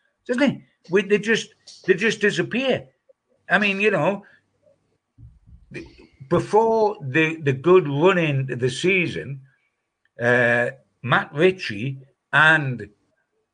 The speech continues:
Jacob Murphy were never seen. They weren't in the sa-, and then all of a sudden, and, and of course, Ritchie has the famous, uh, bust up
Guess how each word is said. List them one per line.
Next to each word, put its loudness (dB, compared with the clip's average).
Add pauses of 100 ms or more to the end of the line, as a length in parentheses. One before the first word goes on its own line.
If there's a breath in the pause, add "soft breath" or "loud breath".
(340)
Jacob 2
Murphy -2 (840)
were 4
never 4
seen. -2 (160)
They 2
weren't -2
in -2
the -2
sa-, -2
and 0
then 2
all 0
of -4
a 0
sudden, -4
and, 2
and 2
of -10
course, 0
Ritchie -4
has -4
the -8
famous, -4 (580 soft breath)
uh, 4 (760 soft breath)
bust 2
up -2